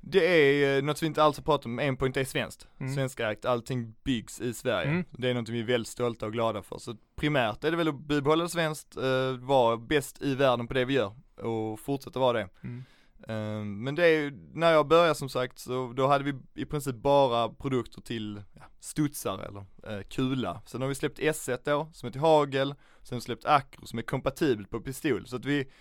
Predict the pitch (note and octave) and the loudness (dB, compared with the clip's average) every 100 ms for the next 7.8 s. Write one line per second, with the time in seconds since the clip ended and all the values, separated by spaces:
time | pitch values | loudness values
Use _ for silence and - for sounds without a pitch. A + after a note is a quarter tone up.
0 | - - C3+ C3+ D#3 D#3+ C#3 A2+ A2 - | -20 -8 -8 0 2 2 2 0 0 -6
1 | - C3+ G3+ F#3 C3 C3+ C#3 C#3+ C#3+ B2+ | -10 -4 2 2 2 -2 -2 0 0 -2
2 | - A#2+ A#2 A#2 - C2 C#2+ B2+ - C3+ | -2 0 0 -2 -8 -12 -8 -4 0 0
3 | - G#2+ G2+ G2 G#2+ C3+ C#3 F3 F3+ - | 0 -6 -6 -6 -8 -2 0 0 -2 0
4 | D#3+ G#2 - A2+ A2+ A2+ A#2 - C#3 C3+ | 0 0 -6 -8 -6 -6 -10 -10 -4 -2
5 | C3+ B2+ C3+ C3 B2+ C3+ A#2+ A2 A2 A2+ | -2 -2 -2 0 0 0 -4 -6 -8 -8
6 | - B2+ B2+ B2 A2+ G#2+ - - C3 B2+ | -6 -4 -2 -4 -4 -10 -14 -6 -4 -2
7 | A2 - A2+ - A2 - - | -6 -6 -8 -6 -10 -12 -20